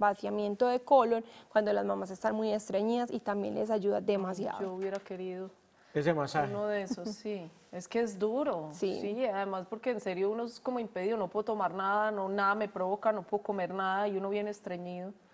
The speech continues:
Speaker 3: Ser cosquillosa es una contraindicación para los,
Speaker 2: <laughs>
Speaker 3: para los
Speaker 1: Para
Speaker 3: masajes, ¿no? Porque hay
Speaker 1: nada.
Speaker 3: mujeres que les tocan los pies y no tolera que le toquen los pies, una patada por ahí.
Speaker 1: Lo que pasa es que uno sabe qué partes, eh, tocar y qué partes no y cómo se deben tocar para evitar las cosquillas,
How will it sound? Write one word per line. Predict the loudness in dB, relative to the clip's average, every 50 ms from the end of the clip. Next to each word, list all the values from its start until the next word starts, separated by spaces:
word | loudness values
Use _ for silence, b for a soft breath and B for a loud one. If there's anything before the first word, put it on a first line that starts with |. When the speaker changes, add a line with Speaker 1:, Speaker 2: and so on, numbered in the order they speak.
| b b b
Speaker 3:
Ser | b 4 4 4
cosquillosa | 6 6 4 4 4 0 2 6 6 6 6 6 6 4
es | 4
una | 4 2 4
contraindicación | 4 4 2 4 2 0 2 2 2 2 2 2 2 2 4
para | 6 6 6 6
los, | 6 4 4 4 2 0
Speaker 2:
<laughs> | -2 -6 -8 -8 -8 -12 -12 -12 -8 -2 0
Speaker 3:
para | 2 4
los | 4 4
Speaker 1:
Para |
Speaker 3:
masajes, | 4 6 6 8 8 6 4 4 4
¿no? | 4
Porque |
hay | 6 6
Speaker 1:
nada. | 6 6 6
Speaker 3:
mujeres | 6 6 4 6
que | 4
les | 4 4 4
tocan | 4 4 4 4 4
los | 4 2 0 2
pies | 4 4 6 6
y |
no | 6 4
tolera | 4 4 4 4 4 4 4
que | 4 2
le | 0
toquen | 2 0 0 0 -2 -6
los | -4 2
pies, | 6 6 6 6 4 -2
una | 0 0 0
patada | 2 2 0 0 2 4 4 4 4
por | 2 2
ahí. | 4 6
Speaker 1:
Lo | 6 6 6
que | 6 4
pasa | 6 6 6 6
es | 4 4
que | 6 8 8
uno | 8 8 8
sabe | 8 8 8 8 8 6 4
qué | 6 8 8 8
partes, | 8 8 6 6 6 6 4 2 2 2 -4 -20 -18 -10 -6
eh, | -2 2 4 6 6 6 6 6 6 4 4
tocar | 4 4 4 6 6 8 8 6
y | 6
qué | 4 4 6
partes | 6 4 4 6 4 4 6
no | 4 2
y | 4
cómo | 4 2 2 2 2
se | 2 4
deben | 2 4 4
tocar | 2 2 4 4 2 4
para | 6 6 6 6
evitar | 4 2 -2 0 0
las | 0 -2 -2
cosquillas, | -6 -8 -8 -6 -4 -4 -2 -2 -2 -4 -4 -6 -6 -12